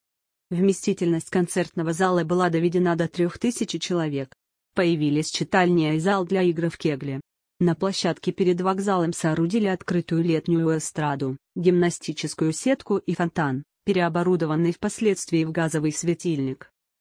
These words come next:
К тысяча восемьсот восьмидесятым годам при вокзале появился отдельный зал для выступлений и собственный оркестр, в составе которого бывало до восьмидесяти музыкантов. В тысяча девятьсот двенадцатом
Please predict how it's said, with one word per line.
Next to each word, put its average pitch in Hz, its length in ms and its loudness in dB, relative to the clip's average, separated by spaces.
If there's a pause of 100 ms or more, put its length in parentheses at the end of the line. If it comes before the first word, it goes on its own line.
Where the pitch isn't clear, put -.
(360)
К - 80 -14
тысяча 214 420 0
восемьсот 185 540 -2
восьмидесятым 160 840 0
годам 156 380 -2
при - 160 -2
вокзале 170 500 0
появился 202 560 0
отдельный 165 540 0
зал 160 200 0
для 170 220 -2
выступлений 208 720 0
и 185 160 -4
собственный 160 640 -2
оркестр, 202 580 -2 (240)
в - 60 -12
составе 156 540 0
которого 196 500 0
бывало 170 400 0
до 175 140 0
восьмидесяти 170 640 -2
музыкантов. 151 720 -2 (540)
В - 80 -20
тысяча 240 420 0
девятьсот 175 500 0
двенадцатом 156 840 -2